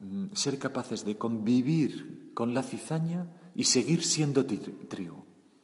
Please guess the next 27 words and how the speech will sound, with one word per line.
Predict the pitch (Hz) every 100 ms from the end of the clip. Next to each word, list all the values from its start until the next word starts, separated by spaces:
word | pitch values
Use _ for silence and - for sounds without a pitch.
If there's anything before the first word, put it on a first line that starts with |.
| _
y | 110
no | 117 143
convertirnos | 165 139 127 127 123
en | 123
cizaña. | 113 - - - - - _ _ _ _ _ _ _ _ _ _ _ _ _ _ _ _ _ _ _
Dios | 101 151 180 - - - - - - _ _ _ -
creó | - 110 127
seres | - 135 151 139 - - - -
con | - 92
libertad. | 80 78 71 - - - - - _ _ _ _ _ _ _ -
Algunos | 117 160 175
creen | 175 175 165 151 - -
que | -
pueden | 110 131
imaginar | 143 135 131 123 123
una | 123
criatura | 107 113 107 117 117
que | 117
fuese | 107 107 104
libre, | 107 113
pero | 117 95
que | 87
no | 92
tuviera | 98 113 113 95
posibilidad | 92 - 85 85 87 87
de |
equivocarse. | 85 98 85 - 139 -